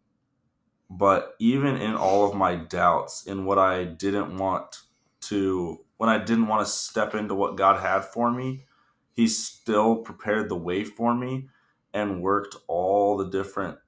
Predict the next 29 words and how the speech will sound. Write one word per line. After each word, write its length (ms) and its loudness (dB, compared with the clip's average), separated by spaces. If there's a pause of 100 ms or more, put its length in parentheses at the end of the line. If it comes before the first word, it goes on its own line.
um, 640 -2
ways 440 -6
that 180 -4
I 180 0
turned 240 -8
away 240 -6
from 240 -12
him 240 -4
for 200 -8
the 100 -4
good 420 -4 (540)
of 320 0 (100)
how 180 6
he's 360 -4
using 720 -8
me 160 -6
now 480 0
and 140 -8
how 160 -2
he's 120 -8
gonna 180 -8
use 220 -8
me 100 -10
in 60 -10
the 60 -10
future. 640 -10 (540)
So 440 4
the 140 -2
first, 760 2